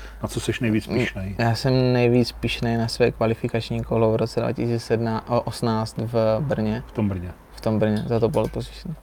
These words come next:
Speaker 2: To je prostě, jako skok v Le Mans, taky dobrý highlight, ale nejvíc je prostě kvalifikační kolo v Brně, kdy, kdy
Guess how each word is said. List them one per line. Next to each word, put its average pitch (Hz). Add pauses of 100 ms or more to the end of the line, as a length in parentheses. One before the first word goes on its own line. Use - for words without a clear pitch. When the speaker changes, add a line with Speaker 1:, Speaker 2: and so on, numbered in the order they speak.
(140)
Speaker 2:
To 123
je 117
prostě, 113 (1160)
jako 131
skok 127
v 127
Le 120
Mans, 123
taky 131
dobrý 127
highlight, 131
ale 120 (360)
nejvíc 113
je 123
prostě -
kvalifikační 117 (100)
kolo 117
v 117
Brně, 117
kdy, 117
kdy 117